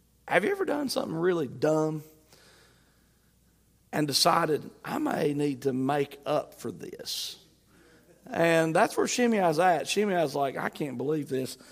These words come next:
but I cursed the new, the, the rightful king of Israel. I threw stones at him. I threw dust at him. I cursed him on the way. I cursed him as he went. I said some of those awful things, and he didn't do a thing to me.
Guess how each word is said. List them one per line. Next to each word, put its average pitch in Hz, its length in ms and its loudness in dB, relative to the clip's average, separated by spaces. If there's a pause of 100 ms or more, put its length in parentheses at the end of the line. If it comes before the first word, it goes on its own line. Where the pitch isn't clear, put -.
(180)
but - 160 0
I - 240 0
cursed 208 680 0 (300)
the 156 120 4
new, 190 300 4
the, 151 360 2 (100)
the 143 140 0
rightful 165 640 2
king 185 280 -2
of 165 100 -6
Israel. 170 380 -4 (360)
I 165 380 10 (800)
threw 185 200 4
stones 196 560 4
at 185 220 4
him. 196 160 -2
I 143 100 -2
threw 156 220 -4
dust 180 420 6
at 196 140 6
him. 196 100 -2 (220)
I 214 180 10
cursed 220 400 2
him 196 100 0
on 180 160 4
the 170 80 2
way. 220 360 8
I 165 100 8
cursed 208 340 0
him 180 100 -2
as 170 120 0
he 160 100 -2
went. 233 400 4 (1200)
I 226 140 2
said 202 240 4
some 170 140 2
of 170 60 2
those 160 120 2
awful 185 300 6
things, 202 180 2
and 156 80 0
he 262 100 0
didn't 240 180 -4
do 175 100 0
a 170 40 -2
thing 208 320 -2
to 151 60 -4
me. 139 240 -4